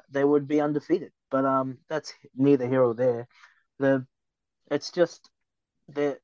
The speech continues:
people freaking out about Cincinnati and, uh, Carolina at home, and I guess that they believe in the hype a little bit too much. Uh, but this is, this is, this is Cincinnati.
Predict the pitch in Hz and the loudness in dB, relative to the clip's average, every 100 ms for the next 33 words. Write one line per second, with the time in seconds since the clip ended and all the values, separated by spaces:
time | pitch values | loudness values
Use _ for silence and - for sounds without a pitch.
0 | - 170 165 165 165 160 160 151 147 143 | -2 0 0 -2 -4 -4 -2 0 0 2
1 | 147 139 - 139 - 135 131 135 131 135 | 2 0 -4 -8 -6 -4 2 2 2 -2
2 | _ _ _ - 117 117 117 113 110 110 | _ _ _ -8 -6 -4 -6 -6 -4 -2
3 | 110 110 - 165 151 143 143 131 127 - | -2 -4 -4 4 6 6 6 4 0 -2
4 | 123 127 127 127 120 113 110 110 110 120 | -6 -2 -2 -4 -6 -8 -10 -8 -2 -2
5 | - - 127 120 117 _ _ - 135 127 | -4 -6 0 0 0 _ _ 0 2 6
6 | 147 156 160 147 123 127 131 131 123 120 | 8 8 8 6 4 2 2 2 0 0
7 | 127 - - 131 127 123 - - _ _ | -4 -4 -4 0 2 0 -4 -18 _ _
8 | _ - _ - 107 113 113 107 - 113 | _ -20 _ -4 0 2 2 0 -6 -6
9 | 151 - 156 127 - - _ - 147 143 | -4 -2 -2 -4 -8 -20 _ -4 -2 -2
10 | 123 _ - 165 156 - 170 - 139 135 | -6 _ -2 -2 0 0 -2 0 2 4
11 | 131 | 4